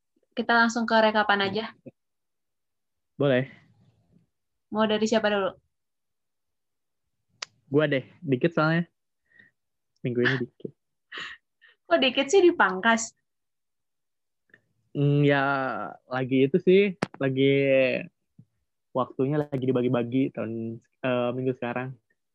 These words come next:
Speaker 2: Jadi gua nggak satu hari satu film. Ya seitunya aja. Ini mungkin minggu paling sedikit di tahun dua ribu dua puluh satu gua <laughs> nonton.
Speaker 1: Perasaan
Speaker 2: Langsung
Speaker 1: gue
Speaker 2: ya.
Speaker 1: lihat kemarin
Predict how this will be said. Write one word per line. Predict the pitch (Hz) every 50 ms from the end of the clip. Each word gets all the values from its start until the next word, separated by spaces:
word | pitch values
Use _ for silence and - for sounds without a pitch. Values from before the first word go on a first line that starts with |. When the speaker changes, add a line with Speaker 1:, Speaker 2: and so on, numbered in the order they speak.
| _ - 139
Speaker 2:
Jadi | 139 143 175 185 - - - -
gua | 170 151 156 170 175
nggak | 165 151 147 139 - 143
satu | - 139 -
hari | 147 143 139
satu | 139 151 147 - 139
film. | 139 - 135 135 143 143 143 151 151 _ -
Ya | 143 131 131 139 147 147 147 139
seitunya | - - 135 135 131 131 127 - 127 123 127 135
aja. | 139 135 - _ _ _ _ _ _ _ _ _ _ _ _ _ _ _ _ _ _ _ _ - - -
Ini | 151 151 185 214 240 226 -
mungkin | 180 175 175 170 233 247 240 240 233
minggu | 220 214 202 196 185 196 202 190 180
paling | 165 185 175 175 170 170
sedikit | - - 156 165 165 - - 190 170 _ _
di | - 147 143
tahun | 147 143 143 143
dua | 143 139
ribu | 139 139 135
dua | 139
puluh | 135 139
satu | 131 127 135
gua | 131 131 127 127 _ _ _
<laughs> | _ _ - 160
nonton. | 147 - 147 139 - - 156 147 - - 156 - - 151 - _ _ - - 135 143 165 185 175 160 151 147 160 - _ _ _ _ _ _ _ _ _ _ _ _ _ _ _ _ _ _ _ - 269 285 285 - _ _ _ _ -
Speaker 1:
Perasaan | 262 262 262 262 254 214 277 311 330
Speaker 2:
Langsung | 330 - 285 -
Speaker 1:
gue | 285
Speaker 2:
ya. | 294 302
Speaker 1:
lihat | 320 311 -
kemarin | 294 277 269 262 269 302 330 339 349